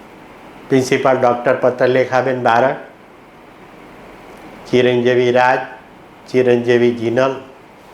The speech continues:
અને પુત્રવધુ હનુઈબેન, એનો જ્યાં સુધી પૃથ્વી પર રહીશ ત્યાં સુધી એમનો આભારી રહીશ. કારણ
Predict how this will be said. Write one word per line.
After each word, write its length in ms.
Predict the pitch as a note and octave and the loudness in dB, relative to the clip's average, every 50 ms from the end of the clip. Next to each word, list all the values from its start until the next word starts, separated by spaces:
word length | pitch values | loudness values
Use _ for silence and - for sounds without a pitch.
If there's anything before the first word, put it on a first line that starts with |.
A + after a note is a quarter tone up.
| - - - - - - - - - - - - - - - - - | -20 -20 -20 -20 -20 -20 -20 -20 -20 -20 -20 -20 -20 -20 -20 -10 -4
અને 300 | A#2 A#2 A#2+ A#2+ B2 A#2+ A#2 G#2 - - - - - - - - - - - - - - - - - - - - - - - - - - - - - - - | -2 0 2 4 4 2 2 0 -4 -10 -16 -20 -20 -20 -20 -20 -20 -20 -20 -20 -20 -20 -20 -20 -20 -20 -20 -20 -20 -20 -20 -20 -20 -20 -20 -20 -20 -4 -2
પુત્રવધુ 560 | C3 B2+ - - C3 B2+ B2+ B2 B2 C3 B2+ A2+ - - | -2 0 0 0 0 2 2 2 2 2 0 -2 -2 -4
હનુઈબેન, 560 | A#2+ A#2+ C3 C#3 C#3 A#2+ B2 C3+ B2+ G#2+ G2 - - - - - - - - - - - - - - - - - - - - - - - - - - - - - - - - - - - - - - - - B2+ | -6 -2 0 0 0 0 0 0 0 0 -2 -6 -14 -18 -20 -20 -20 -20 -20 -20 -20 -20 -20 -20 -20 -20 -20 -20 -20 -20 -20 -20 -20 -20 -20 -20 -20 -20 -20 -20 -20 -20 -20 -20 -20 -20 -20 -20 -20 -6 0 2
એનો 260 | B2+ C3+ C#3+ D3 D3+ D3+ D3+ C3 F#2+ F#2 - - - - - - - - - - - - - - - - - - - - - - - - - G#2+ A2 | 2 4 4 4 2 2 2 0 -2 -8 -12 -18 -20 -20 -20 -20 -20 -20 -20 -20 -20 -20 -20 -20 -20 -20 -20 -20 -20 -20 -20 -20 -20 -20 -16 -10 -2
જ્યાં 240 | A#2 B2 B2+ C#3 B2+ | 0 0 2 0 2
સુધી 340 | - C#3 B2+ C3+ C#3 C3+ - | 2 0 2 2 0 0 2
પૃથ્વી 340 | C#3 C3 C3 - C#3 C3 - | 0 0 2 0 -2 0 0
પર 120 | C#3 C3 | 2 2
રહીશ 260 | B2+ B2+ C3 B2+ - - | 4 4 2 0 0 0
ત્યાં 260 | C3+ B2 B2 B2 - | 0 0 0 0 -2
સુધી 260 | C#3 A#2+ B2 C3 B2 | -4 -2 0 0 0
એમનો 140 | A#2+ B2 B2 | 2 2 0
આભારી 380 | A#2 A2+ - A#2 A#2+ B2 C3 B2+ | 0 0 0 0 0 0 0 0
રહીશ. 280 | B2+ C3 B2+ B2+ B2+ | 0 0 -2 -2 -4
કારણ 340 | - B2+ A2+ A2+ A#2+ A#2+ B2 | -2 -2 0 0 0 -4 -4